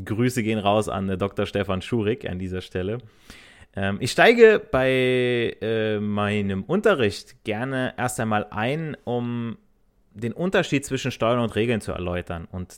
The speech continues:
dann, um zu erklären, was überhaupt mit Regeln gemeint ist. Denn ihr kennt's aus dem täglichen Sprachgebrauch, ja.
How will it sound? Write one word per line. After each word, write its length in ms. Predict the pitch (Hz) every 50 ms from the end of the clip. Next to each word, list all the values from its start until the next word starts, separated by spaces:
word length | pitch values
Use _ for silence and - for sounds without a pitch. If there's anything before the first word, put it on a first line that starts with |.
| _ -
dann, 400 | - 110 143 185 208 214 208 -
um 180 | - 131 123
zu 140 | - - 123
erklären, 500 | 95 101 - - - 110 110 127 139 120
was 160 | 113 110 -
überhaupt 460 | - 139 117 110 101 113 143 - -
mit 220 | 117 110 101 - 87
Regeln 440 | 107 123 135 135 160 156 156 147 -
gemeint 520 | 147 135 131 135 139 160 196 190 165 -
ist. 420 | 85 87 87 85 - - - -
Denn 440 | - 92 95 92 95 95 95 90 - -
ihr 160 | - - 104
kennt's 320 | - - 139 156 185 - -
aus 320 | - 131 127 123 - -
dem 180 | - 120 113 -
täglichen 380 | - 143 143 151 151 117 131
Sprachgebrauch, 840 | 120 - - - 120 135 185 - - 123 104 - 95 92 87 - -
ja. 220 | 90 95 113 117